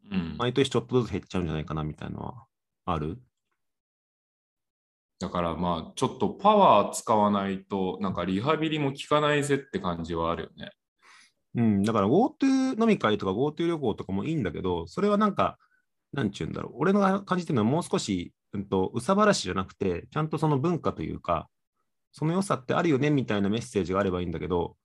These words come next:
Speaker 2: 行ったらお得みたいな感じだけでやってるのはちょっと違うかなみたいな。なんか
Speaker 1: うんうんうん。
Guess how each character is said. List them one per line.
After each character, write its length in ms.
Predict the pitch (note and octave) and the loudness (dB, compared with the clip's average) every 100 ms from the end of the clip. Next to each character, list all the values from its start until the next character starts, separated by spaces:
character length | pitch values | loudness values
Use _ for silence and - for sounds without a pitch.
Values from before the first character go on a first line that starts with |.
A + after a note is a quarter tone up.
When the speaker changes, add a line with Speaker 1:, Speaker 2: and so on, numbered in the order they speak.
| _ _ - | _ _ -12
Speaker 2:
行 100 | C3+ | -10
っ 20 | |
た 120 | - | -2
ら 60 | G3 | -2
お 60 | D3+ | -2
得 320 | D#3+ F#3 - | -6 -8 -6
み 120 | C#3 | -4
た 60 | A#2 | -2
い 20 | |
な 80 | G2 | -2
感 160 | A2 | -2
じ 80 | A2+ | -4
だ 40 | B2 | -2
け 100 | B2 | 0
で 40 | |
や 60 | F2+ | 0
っ 40 | |
て 140 | - | 0
る 80 | G#2+ | 0
の 60 | F#2+ | 0
は 80 | E2+ | -2
ち 80 | |
ょ 20 | - | -4
っ 40 | |
と 100 | E2 | -6
違 180 | - F2 | -8 -8
う 60 | |
か 100 | D#2+ | -6
な 80 | E2+ | -8
み 140 | D#2+ - | -10 -12
た 120 | - | -20
い 60 | - | -20
な。 160 | C3 - _ | -20 -20 _
な 120 | - D2+ | -18 -8
ん 20 | |
か 80 | G#2 | -6
Speaker 1:
う 40 | |
ん 20 | |
う 20 | |
ん 60 | |
う 0 | |
ん。 20 | F2+ | -4